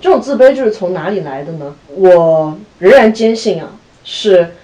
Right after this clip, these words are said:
社会带来的压力，周围生长的环境给你的指责，这种指责其实就是一种大家都还没有学会什么叫真正的尊重。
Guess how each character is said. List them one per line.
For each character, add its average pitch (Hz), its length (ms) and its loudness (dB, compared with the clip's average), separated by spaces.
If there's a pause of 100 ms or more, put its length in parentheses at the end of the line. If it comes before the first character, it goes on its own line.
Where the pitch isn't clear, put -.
社 262 340 0
会 226 180 2
带 190 180 2
来 151 100 -8
的 170 100 -6
压 170 220 -4
力， 196 200 -10 (280)
周 285 160 2
围 180 340 4
生 269 180 0
长 208 160 0
的 160 100 -8
环 156 280 -10
境 196 300 -4 (340)
给 170 140 -6
你 196 80 -2
的 180 160 -2 (180)
指 156 220 -14
责， 147 340 -10
这 - 80 -8
种 196 180 -2 (240)
指 165 200 -16
责 151 260 -10
其 175 180 -16
实 247 120 -14
就 302 120 -8
是 220 140 -10
一 208 60 -8
种 147 240 -10 (260)
大 262 140 4
家 202 240 0
都 226 120 -6
还 208 160 -4
没 175 140 -4
有 220 140 0
学 156 360 -12
会 185 300 -2
什 165 140 -14
么 170 80 -10
叫 196 180 2
真 196 200 -4
正 220 80 0
的 170 100 0
尊 180 240 -6
重。 202 200 -6